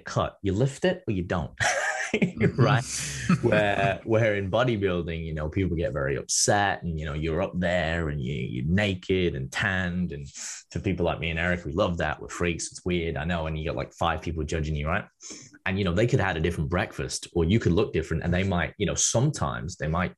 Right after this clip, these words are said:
Speaker 1: judge you
Speaker 2: Yeah.
Speaker 1: differently. So it's so, so, um, subjective, um, where I think powerlifting is objective,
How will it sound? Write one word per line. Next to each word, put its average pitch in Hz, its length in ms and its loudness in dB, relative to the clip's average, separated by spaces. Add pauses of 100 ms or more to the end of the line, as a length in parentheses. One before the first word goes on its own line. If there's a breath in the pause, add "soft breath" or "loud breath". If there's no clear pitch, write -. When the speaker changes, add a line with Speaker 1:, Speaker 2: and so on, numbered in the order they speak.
Speaker 1:
judge 147 240 4
you 87 60 2
Speaker 2:
Yeah. 85 100 0
Speaker 1:
differently. 80 380 -4
So 95 260 0 (480 loud breath)
it's 131 220 2
so, 160 420 4
so, 113 640 4
um, 80 260 0
subjective, 82 760 -2 (200)
um, 78 560 0
where 82 180 2
I 78 80 0
think 80 260 -6
powerlifting 76 520 -4
is 69 100 -2
objective, 71 580 -4